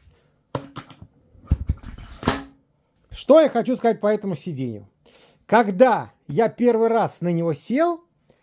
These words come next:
я вставать уже с него не хотел.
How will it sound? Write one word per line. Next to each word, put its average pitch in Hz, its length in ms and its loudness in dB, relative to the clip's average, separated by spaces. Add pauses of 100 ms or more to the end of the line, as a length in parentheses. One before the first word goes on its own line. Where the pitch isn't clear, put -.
(400)
я 233 320 2
вставать 226 520 -2
уже 196 180 -6
с - 120 -12
него 175 240 -6
не 170 120 -6
хотел. 107 480 -14